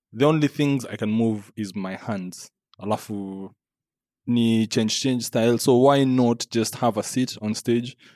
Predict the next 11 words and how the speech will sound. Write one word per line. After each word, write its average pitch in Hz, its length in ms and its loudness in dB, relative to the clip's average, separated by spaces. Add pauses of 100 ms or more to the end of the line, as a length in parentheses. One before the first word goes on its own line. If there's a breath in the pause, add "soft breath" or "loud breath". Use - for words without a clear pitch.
(120)
Nikuwe 113 220 -2
comfortable. 123 600 2
Juu 117 160 0
my 110 140 4
legs 123 340 0
are 107 100 -4
not 120 140 -2
going 117 200 0
to 117 100 -8
do 117 180 -4 (300)
anything 113 580 0